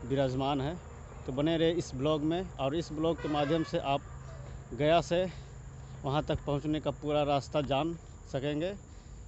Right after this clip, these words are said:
वीडियो पूरा देखिएगा, आपको पूरा पता चल जाएगा। बने रहिए इस ब्लॉग में मेरे साथ। सबसे पहले आप पहुँचेंगे गया जंक्शन,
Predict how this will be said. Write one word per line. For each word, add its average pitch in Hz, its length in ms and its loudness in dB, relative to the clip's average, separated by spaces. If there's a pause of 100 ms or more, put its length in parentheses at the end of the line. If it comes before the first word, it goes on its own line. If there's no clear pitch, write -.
(180)
वीडियो 143 240 2
पूरा 151 260 2
देखिएगा, 160 460 2 (320)
आपको 127 260 -4
पूरा 139 280 -2 (160)
पता 131 180 -2
चल 123 240 -4
जाएगा। 113 300 -4 (120)
बने 135 220 0
रहिए 147 400 -2
इस - 220 -8
ब्लॉग 120 220 -2
में 110 140 -6 (160)
मेरे 120 160 -2
साथ। - 440 -8 (1500)
सबसे 151 320 10
पहले 139 400 12
आप 131 280 12
पहुँचेंगे 123 540 12
गया 120 260 12
जंक्शन, 123 540 10